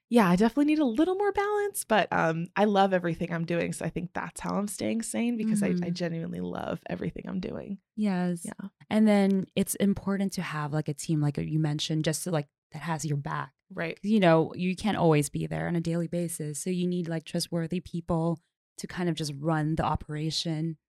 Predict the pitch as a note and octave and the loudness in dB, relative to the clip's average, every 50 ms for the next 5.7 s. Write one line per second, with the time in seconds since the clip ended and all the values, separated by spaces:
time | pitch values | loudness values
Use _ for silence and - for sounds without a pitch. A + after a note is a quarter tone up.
0 | _ - G3 G3 F#3+ G3+ G#3+ A3 A3 A3 G#3+ B3 B3 A#3 A3+ A3 G#3+ - - G#3+ | _ -8 -6 -4 -2 0 0 0 0 0 0 -2 -2 -2 -2 -2 -4 -4 -4 -4
1 | G3+ F#3+ F#3 F3 F3 F3 - - G#3+ - - - G#3 G3+ F#3+ - F#3+ F#3 E3 F3+ | -4 -4 -4 -4 -6 -6 -6 -6 -6 -4 -4 -4 -2 -2 -2 -2 -4 -4 -4 -4
2 | F#3 D#3 F#3 F#3+ F#3 F3+ F3 F3+ F3+ F3+ F#3 F3 F3 F#3 F3+ F3+ E3 E3 E3+ D#3+ | -6 -4 -4 -4 -4 -4 -4 -4 -4 -6 -6 -4 -4 -4 -2 -2 -2 -4 -4 -6
3 | D#3+ E3+ G3 - _ _ - E3+ E3+ F3 E3+ E3+ - - G3 F3+ F3 F3 F3 E3+ | -8 -10 -14 -18 _ _ -4 -2 -2 -2 -2 -2 -2 -2 -2 -2 -2 -2 -4 -6
4 | - - _ _ _ _ _ _ - - G3+ G#3 G#3+ G#3 - G#3+ A3 - - - | -8 -10 _ _ _ _ _ _ -4 2 4 4 4 4 4 2 0 0 -2 -6
5 | - B3 A#3+ A3+ G#3+ G3 F#3 F3+ F#3+ F3+ E3+ F3 - | -2 0 2 2 4 2 2 2 0 0 0 -2 -4